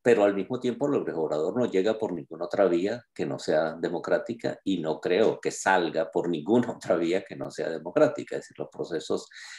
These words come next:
eh, en México se van a seguir produciendo dentro del margen, dentro del, del mecanismo de funcionamiento de las instituciones. Y por eso en, en México es un caso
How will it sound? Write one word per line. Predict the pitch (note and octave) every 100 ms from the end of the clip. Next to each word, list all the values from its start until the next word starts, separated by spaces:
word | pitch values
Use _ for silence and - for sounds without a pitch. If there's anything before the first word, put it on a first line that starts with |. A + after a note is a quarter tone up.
| -
eh, | F2
en | D#2+ E2
México | F#2 A2+ A2+
se | A2 D#2+
van | C#2+ D#2
a |
seguir | - D2+ F2+ B2
produciendo | - - - D#2+ - A#1+
dentro | - D#2
del | C2+ C2+
margen, | C#2+ C#2+ - G2+ -
dentro | D#2+ - D#2
del, | C2 -
del | - C2+
mecanismo | C#2+ C#2 - D2+ G#2 C3 -
de | -
funcionamiento | E2 D#2+ D#2 D#2 D2+ F#2
de |
las | F#2
instituciones. | F2+ - E3 D3 B2+ B2+ - - - - -
Y | C#3
por | A#2
eso | A2 C#3 C#3 -
en, | A#2 A#2+ G#2+
en | A2
México | G2+ A2+ C3 - B2 -
es | -
un | A2+
caso | A2+ A2+ B2+